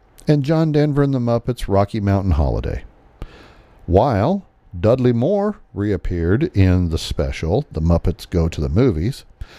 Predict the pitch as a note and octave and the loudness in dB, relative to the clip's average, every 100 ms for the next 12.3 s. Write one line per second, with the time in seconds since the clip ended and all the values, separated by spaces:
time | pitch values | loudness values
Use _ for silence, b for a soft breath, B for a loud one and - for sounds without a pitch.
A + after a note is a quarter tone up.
0 | B B A2+ G#3 - B2 C3 - G3+ A#3+ | B B 0 0 0 -4 -4 -4 -6 -4
1 | F3 G2+ G2+ - - E2 D#2+ F#2+ A#2 - | -6 -2 -4 -4 -4 0 2 2 0 -4
2 | F#2 D#2 - F#3+ G3 A2 - F2+ F2 - | -4 -6 -2 0 2 0 0 0 -2 -2
3 | B3 C#4 D#3 D#2+ C2 C#2 - G2 F2 - | -2 0 -2 -2 -2 -6 -6 -8 -6 -2
4 | G2+ - G2 F#2 E2 E2 - - - E2+ | -2 0 2 2 4 2 0 -6 -2 0
5 | D#2 - - C#2+ D2+ - - D#2+ B1 - | 0 -4 -6 -6 -6 -12 -4 -2 -2 -8
6 | - B B B _ C#3+ C#3+ C#3+ C3+ - | -16 B B B _ 0 2 2 0 -2
7 | - - G#3 F#3+ E3+ - C#3 C3 G#2+ A2+ | -8 -4 -2 0 -2 0 2 2 2 0
8 | G#2 - E2+ D#2+ D#2 D2+ - _ _ - | 0 -4 -2 -2 -2 -6 -14 _ _ -6
9 | B2 D3+ - G#2+ A2+ - C2+ C#2 - - | 0 0 0 -4 -4 -6 -12 -14 -18 -8
10 | D#3+ E3 - D3+ C3 F#2+ E2+ F2 G2 G#2+ | -6 -4 0 0 0 -2 -4 -4 -4 -2
11 | B2+ C#3 - _ _ G2 F#2+ F#2 D#2+ - | -2 -4 -8 _ _ 0 2 2 0 -4
12 | - - - | -10 -14 -20